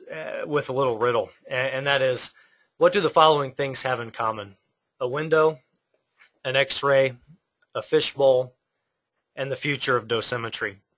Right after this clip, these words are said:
We're gonna come back to that at the very end, so just keep that in the back of your mind,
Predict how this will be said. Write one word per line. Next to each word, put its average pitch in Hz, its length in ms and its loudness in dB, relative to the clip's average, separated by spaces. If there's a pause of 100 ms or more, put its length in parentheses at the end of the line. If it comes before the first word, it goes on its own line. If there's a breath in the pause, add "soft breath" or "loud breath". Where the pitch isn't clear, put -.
(720)
We're 170 120 2
gonna 196 140 4
come 170 200 2
back 147 220 2
to 160 80 -4
that 135 300 0 (360 soft breath)
at 143 140 -2
the 139 60 -10
very 139 300 4
end, 131 140 0
so 135 100 -8
just 156 180 -2
keep 180 140 -4
that 156 120 4
in 131 60 2
the 131 60 -6
back 131 200 2
of - 60 -18
your 123 80 -6
mind, 131 380 -4